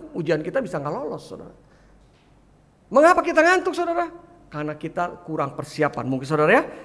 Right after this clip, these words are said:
kurang persiapan, eh, mental dan, eh,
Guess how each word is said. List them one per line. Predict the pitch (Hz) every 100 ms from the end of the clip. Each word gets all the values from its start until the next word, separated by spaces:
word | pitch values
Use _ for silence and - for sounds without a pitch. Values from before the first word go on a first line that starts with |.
| - 170
kurang | 180 175
persiapan, | 170 175 160 196 220 - -
eh, | - 156 156
mental | 156 156 160 185 190 185 175 -
dan, | 147 156 - -
eh, | 135 135 135 135